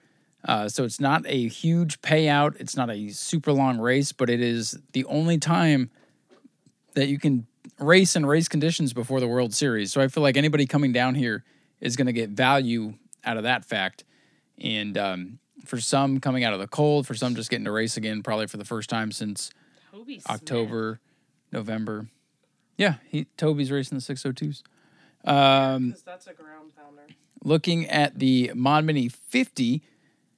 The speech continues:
Speaker 1: uh, right now we gotta add Mark Brote onto the list 'cause he registered today.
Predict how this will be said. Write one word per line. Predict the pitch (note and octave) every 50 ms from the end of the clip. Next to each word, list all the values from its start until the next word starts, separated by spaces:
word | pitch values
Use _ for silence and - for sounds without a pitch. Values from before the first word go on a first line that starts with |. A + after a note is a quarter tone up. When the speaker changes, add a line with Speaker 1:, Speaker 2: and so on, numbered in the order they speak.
| _ _ _ _ _ _ _ - -
Speaker 1:
uh, | C3+ C3+ C3+ C3+ C3+ C3+ C3+ C3 C3 B2+
right | C#3+ E3+ F3+ F3+
now | F3 F3 F#3 F#3 F#3 F#3 F#3 F#3 F#3 F3+ F3+ F3+ F3+
we | F3+ E3+ E3 D3
gotta | D3+ D3 D3
add | C#3 C#3 C3+
Mark | C3+ C#3 C3+ B2 B2 B2+
Brote | C3+ D3 E3 F3 F3+ F3+ F3+
onto | E3 D#3+ E3 D#3 D3 D3+
the | C#3+
list | C#3+ C#3+ D3 D3 D3 - -
'cause | - A#2 -
he | D3 D3
registered | C#3 D3 D3 C3+ C3 C3 - - D3+ C#3 C3
today. | - C#3+ C3 C#3 C3+ C3+ C3 C3+ C3+ C3+ B2+